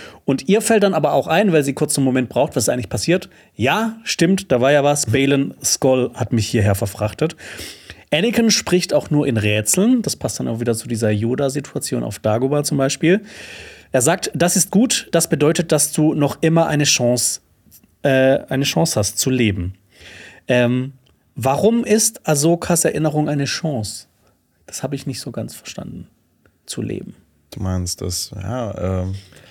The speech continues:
Speaker 1: Glaubst du,
Speaker 2: also
Speaker 1: sie verliert sich sonst in dieser Welt zwischen den Welten?
Speaker 2: Das ist die Fra-, das ist auch wieder die Frage, ob man dann für immer da gestrandet ist.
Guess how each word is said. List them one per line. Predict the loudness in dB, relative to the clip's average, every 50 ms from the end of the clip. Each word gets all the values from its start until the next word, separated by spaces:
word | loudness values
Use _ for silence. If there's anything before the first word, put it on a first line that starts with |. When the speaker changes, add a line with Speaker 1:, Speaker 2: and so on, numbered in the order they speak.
| -20 -12 -4
Speaker 1:
Glaubst | -4 -2 0
du, | 0
Speaker 2:
also | -2 -2
Speaker 1:
sie | -2
verliert | -2 0 2 2 2 2 2
sich | -2 -4 -4
sonst | -2 -2 -2 -2
in | -4 -2
dieser | 0 0 0 2
Welt | 2 0 0 0
zwischen | -4 -6 -6 -6 -6 -6
den | -6 -4
Welten? | -2 -2 -2 -2 -2 -4 -6 -6 -6 _ -14 -20 -20 -20 -20 -20 -20 -20 _ _ _ _ _ _ _ -4
Speaker 2:
Das | -2 0
ist | 0 0 0 0
die | -2
Fra-, | -2 0 0 0 0
das | 2 0
ist | 0
auch | 0 0 0
wieder | 0 0
die | 0 0
Frage, | 2 0 2 2
ob | 0 0
man | 0 0
dann | 0 -2
für | -2 -2
immer | -2 0 0
da | 2 2 2
gestrandet | 2 2 -2 -2 -2 -2 -2 0 0 -2 -2 -2
ist. | -2 0 0 0 0 -2 -2